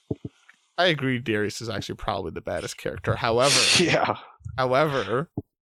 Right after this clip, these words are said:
Speaker 1: I think it's pretty cool if the goodest and baddest character are a couple.
Speaker 2: <laughs> Okay.
Speaker 1: <laughs> So, so I, I,
Speaker 2: All right.
Speaker 1: I give that back to you.
Speaker 2: All right, fine.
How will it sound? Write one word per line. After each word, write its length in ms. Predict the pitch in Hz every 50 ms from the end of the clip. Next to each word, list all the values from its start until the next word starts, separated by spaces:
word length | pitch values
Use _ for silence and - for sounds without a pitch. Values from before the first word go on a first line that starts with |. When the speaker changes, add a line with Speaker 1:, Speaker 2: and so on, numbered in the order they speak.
| - - - _ _ _ _ - - - - - - _ _ -
Speaker 1:
I 160 | 117 127 131
think 120 | 135 139
it's 100 | 139 -
pretty 220 | - - 147 131 110
cool 400 | - - - 143 139 131 120 113
if 160 | 107 - - _ _ _ _ _ _ _ _ _ _ _ _
the 220 | - 123 120 117 104
goodest 420 | 110 - 135 120 123 - - -
and 140 | 117 117 110
baddest 340 | - 113 110 104 107 - -
character 680 | - 113 107 110 - - - - 76 - 67 80 85 - -
are 120 | 120 117
a 40 | 120
couple. 400 | - - 147 - - 113 - - _ _ _ _ _ _ _ _ _ _ -
Speaker 2:
<laughs> 540 | 226 - - - - - - - - - -
Okay. 380 | 107 104 - - - - 117 - _ _ -
Speaker 1:
<laughs> 160 | 113 104 - - - - - - - - 135 - _ -
So, 60 | -
so 220 | - - - 123 113
I, 360 | 107 107 107 107 107 107 - - -
I, 80 | -
Speaker 2:
All 60 | 127 131 131 123 120
right. 220 | 127 127 127 127 185 - _ _ _
Speaker 1:
I 160 | - 110 113 110
give 240 | 107 - 120 113
that 200 | 110 110 117 117
back 220 | - 117 113 113 -
to 100 | - 113
you. 220 | - - - 135 - _ _ _ _ _ _ _ _ _ _ _ _ _ - -
Speaker 2:
All 120 | 120 113
right, 280 | 107 104 101 101 98 -
fine. 340 | - - 101 95 92 92